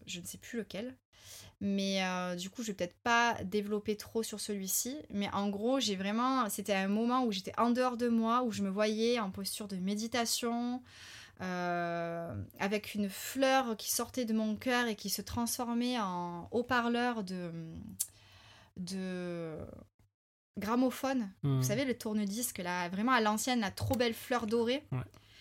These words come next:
Speaker 1: Et, euh, il y avait un, un trou en face de moi dans, dans cet espace cosmique à travers lequel je voyais l'univers. Et de la poudre d'o-, enfin, de la poudre dorée qui, qui battait au, comme un cœur. Enfin, c'était juste, euh, c'était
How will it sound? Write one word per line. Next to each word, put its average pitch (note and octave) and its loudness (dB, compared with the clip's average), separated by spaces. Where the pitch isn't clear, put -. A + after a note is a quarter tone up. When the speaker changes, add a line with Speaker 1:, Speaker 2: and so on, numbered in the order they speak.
Speaker 1:
Et, G#3+ 4
euh, F#3+ 2
il F#3 -4
y G3 2
avait G3 2
un, F3 0
un F#3 -4
trou D#4 -2
en A#3+ 2
face A3 0
de A#3 0
moi B3 6
dans, F3+ -2
dans F3+ -4
cet F#3+ -4
espace G#3 0
cosmique B3+ 2
à G3+ 0
travers A#3 2
lequel A3 2
je A#3+ 0
voyais G#3 2
l'univers. A#3+ 2
Et G3+ 4
de G3 -2
la G#3 6
poudre B3 -4
d'o-, A3+ 2
enfin, F#3+ 0
de F#3+ -4
la G3+ 2
poudre A3+ -6
dorée A#3+ 0
qui, G#3 -8
qui - -8
battait A3+ 0
au, G3+ 2
comme C4 0
un A#3+ 2
cœur. A#3+ -2
Enfin, G#3 -6
c'était G3+ -6
juste, A3+ -6
euh, G3 -4
c'était - -6